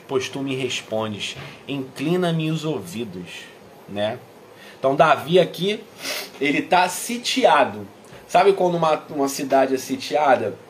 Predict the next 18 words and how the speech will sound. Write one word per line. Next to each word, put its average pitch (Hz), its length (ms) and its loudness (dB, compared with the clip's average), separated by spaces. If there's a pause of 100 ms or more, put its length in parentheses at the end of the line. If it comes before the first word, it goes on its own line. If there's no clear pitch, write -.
(340)
Tudo 175 240 2
ao 156 140 6
redor 127 520 4
tá 120 140 -6
cheio 135 320 2
de 135 80 -4
inimigos 123 560 -2
ali, 120 300 -4
você 131 280 -6
não 156 160 -2
tem 175 200 -8
pra - 140 0
onde 175 220 -2
correr, 156 340 4
você 123 260 -4
tá 143 160 2
sitiado, 131 640 -2
totalmente, 156 840 -6